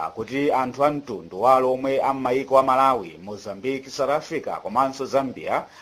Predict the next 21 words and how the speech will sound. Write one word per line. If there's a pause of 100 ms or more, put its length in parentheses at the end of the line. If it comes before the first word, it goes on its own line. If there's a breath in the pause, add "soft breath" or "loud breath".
(140 loud breath)
atha
zaka
ten
pomwe
anakhazikitsa
bungwe
lolimbikitsa
chikhalidwe
la
Mulako
wa
Alomwe (380 loud breath)
wachitika
dzulo
ku
likulu
la
bungweli
m'boma
la
Mulanje,